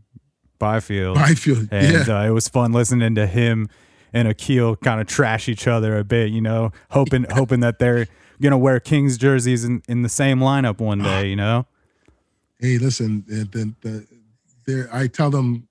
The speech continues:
Speaker 2: guys off Mike, uh, I'm like, "Yo, you two do not understand what you have in your hands right now. You can change, you can literally change the game of hockey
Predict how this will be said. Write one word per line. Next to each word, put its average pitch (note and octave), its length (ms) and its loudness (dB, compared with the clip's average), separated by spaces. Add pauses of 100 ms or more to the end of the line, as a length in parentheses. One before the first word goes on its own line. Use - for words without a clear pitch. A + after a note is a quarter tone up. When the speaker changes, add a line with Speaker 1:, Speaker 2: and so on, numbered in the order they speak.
Speaker 2:
guys A#2 380 -4
off A2+ 560 -10 (920)
Mike, G#2 320 -8
uh, G#2 160 -8
I'm G#2+ 120 -8
like, F2+ 240 -10
"Yo, F2+ 180 -10 (260)
you C#3+ 140 4
two F3+ 420 2 (1080)
do C3+ 180 2
not A#2+ 460 0
understand G#2+ 800 -6
what A2 240 -8
you G2+ 80 -10
have F2+ 320 -10
in F#2+ 80 -20
your F#2 100 -20
hands - 340 -20 (180)
right F2 160 -16 (180)
now. G2 400 -8 (500)
You C3 120 2
can C3 180 -2
change, C#3 1080 4
you E3+ 120 8
can D3 320 6
literally C#3 640 4
change C#3 520 2
the A#2+ 100 -2
game B2 240 0
of G#2+ 100 -4
hockey A2+ 500 -2